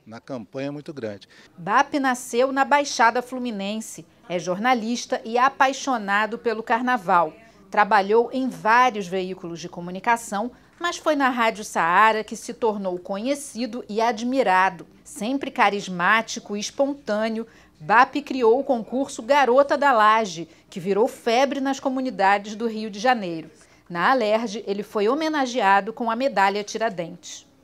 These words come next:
Speaker 1: Não existe ninguém que não goste de se lembrar, desde o mais simples ao mais ilustre, do mais modesto ao mais vaidoso,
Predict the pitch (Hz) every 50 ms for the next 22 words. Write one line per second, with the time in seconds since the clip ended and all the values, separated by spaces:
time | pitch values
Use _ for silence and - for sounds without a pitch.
0 | - - - 143 131 123 139 147 151 147 123 110 123 156 156 - - 165 160 135
1 | 113 131 139 123 - 131 117 110 98 104 98 95 - - - 117 107 110 107 101
2 | 110 117 120 110 135 147 143 139 135 127 127 127 127 120 - - - - 214 233
3 | 247 - 214 226 202 - - - - - 131 131 120 113 - 104 - 110 104 107
4 | 131 156 180 175 - - - 185 185 170 _ _ _ _ _ _ _ _ _ _
5 | - _ _ _ _ _ _ _ - - - 98 113 117 113 110 110 107 104 101
6 | 101 92 87 - 110 101 98 98 90 78 104 117 120 135 160 160 - - - -
7 | 185 180 - _ - 113 110 113 107 101 101 98 98 98 98 95 90 85 - -
8 | 104 - 101 101 104 101 87 87 110 120 143 165 165 147 151 170 175 156